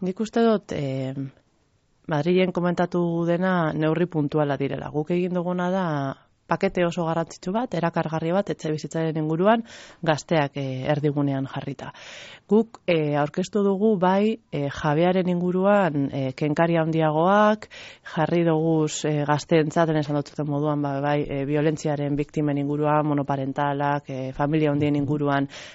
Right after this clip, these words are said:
kenkari handiagoak, baita aurre egin ahal izateko alokairuari, estatu mailan ez dauden kenkaria gogoratu, eh, nahi dut, eta hemen Bizkaian jarraitzen, eh, izaten duguzenak.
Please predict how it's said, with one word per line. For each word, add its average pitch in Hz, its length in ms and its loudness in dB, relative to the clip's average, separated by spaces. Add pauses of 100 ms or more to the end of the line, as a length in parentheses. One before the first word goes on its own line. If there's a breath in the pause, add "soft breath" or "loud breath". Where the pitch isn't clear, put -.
(120 loud breath)
kenkari 147 560 0
handiagoak, 143 760 0
baita 160 520 2
aurre 196 300 2
egin 175 180 -4
ahal 165 100 -2
izateko 160 520 -2
alokairuari, 147 600 0 (340 loud breath)
estatu 160 460 -4
mailan 156 380 0 (100)
ez 139 160 -4
dauden 147 320 2
kenkaria 143 480 -2
gogoratu, 139 640 -4
eh, 131 240 -6
nahi 135 280 -4
dut, 196 200 -2
eta 151 160 -2
hemen 143 220 0
Bizkaian 143 380 -4
jarraitzen, 135 680 -6
eh, 139 120 -6
izaten 135 320 -8
duguzenak. 151 500 -4